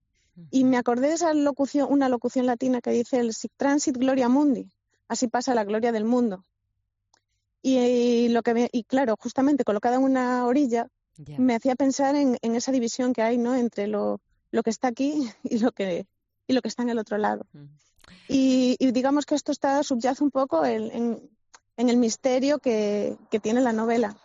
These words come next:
Speaker 2: Claro, y en ciertas leyendas, no sé si también, eh, em, nos dejas alguna, alguna leyenda de tu tierra en esta novela.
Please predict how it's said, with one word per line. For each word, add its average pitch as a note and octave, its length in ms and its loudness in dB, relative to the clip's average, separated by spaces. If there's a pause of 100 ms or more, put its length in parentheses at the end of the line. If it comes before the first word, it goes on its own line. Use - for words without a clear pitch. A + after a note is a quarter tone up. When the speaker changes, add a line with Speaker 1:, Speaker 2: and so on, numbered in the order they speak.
(120)
Speaker 2:
Claro, D3+ 380 -10
y G3+ 160 -8
en F#3 80 -6
ciertas C4+ 360 -8
leyendas, E3 460 -6
no E3 140 -6
sé B3 180 -8
si E3 720 -6 (380)
también, E3 680 -4
eh, D#3 560 -8
em, D3 380 -8
nos D#3+ 240 -2
dejas A3 400 -4
alguna, D3+ 600 -4
alguna D#3+ 360 -4
leyenda D#3+ 400 -2
de C#3 140 -6
tu D3 160 -6
tierra B2 360 -10
en A#2+ 80 -14
esta B2+ 220 -14
novela. A#2+ 400 -16